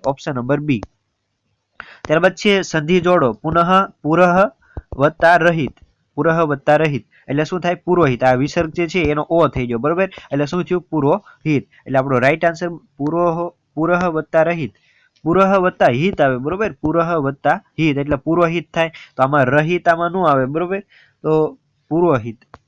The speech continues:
પુર વત્તા રહિત, બરોબર? એટલે આ આપણો રાઈટ આન્સર બનશે ઓપ્શન નંબર એ, પુરોહિત.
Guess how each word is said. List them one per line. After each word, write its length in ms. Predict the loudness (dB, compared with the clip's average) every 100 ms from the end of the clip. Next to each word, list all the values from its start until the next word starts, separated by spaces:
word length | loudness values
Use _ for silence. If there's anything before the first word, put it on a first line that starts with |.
| _ _
પુર 240 | -8 -6 -4
વત્તા 500 | -6 -4 -2 -2 -6 _ _ _ _ _ _ _ _ _ -10
રહિત, 300 | -8 -8 -8
બરોબર? 340 | -6 -4 -4
એટલે 260 | -6 -2 4
આ 320 | 4 4 0
આપણો 200 | 0 2
રાઈટ 220 | 2 2
આન્સર 220 | 0 -2
બનશે 300 | -4 -4 -4
ઓપ્શન 320 | -4 -4 -4 -4
નંબર 220 | -2 -2
એ, 120 | -2 -6 -14 -8
પુરોહિત. 760 | -2 0 2 0 _ -2 -2